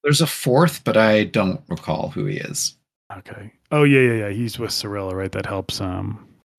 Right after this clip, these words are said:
Speaker 2: kinda barter a little bit. Um, kinda her bodyguard. So, but those are the main three. I mean, I'll just first say, did you, I'll ask Kip, 'cause this was your first read. Did you expect to see anyone?
Speaker 1: I would have been,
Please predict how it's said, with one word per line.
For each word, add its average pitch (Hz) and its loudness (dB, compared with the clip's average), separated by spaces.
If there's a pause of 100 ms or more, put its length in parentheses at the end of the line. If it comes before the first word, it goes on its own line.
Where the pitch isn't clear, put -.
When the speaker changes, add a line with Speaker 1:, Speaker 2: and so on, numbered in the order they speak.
Speaker 2:
kinda 104 -4
barter 92 -4
a 92 -10
little 98 -14
bit. 101 -20 (600)
Um, 101 0
kinda 104 -4
her 98 -2
bodyguard. 95 -6 (440)
So, 135 6
but 180 2
those 190 8
are 160 4
the 147 6
main 127 4
three. 107 -4
I 120 -6
mean, 117 -2 (1200)
I'll 165 6
just 208 6
first 175 6
say, 135 6
did 120 4
you, 147 6 (300)
I'll 151 -4
ask 147 -2
Kip, 117 -4
'cause 107 -6
this 110 -4
was 110 0
your 107 -2
first - -4
read. 101 0
Did 113 -4
you 143 8
expect - 2
to 170 4
see 156 4
anyone? 156 8 (1200)
Speaker 1:
I - -16
would 165 8
have 175 8
been, 160 6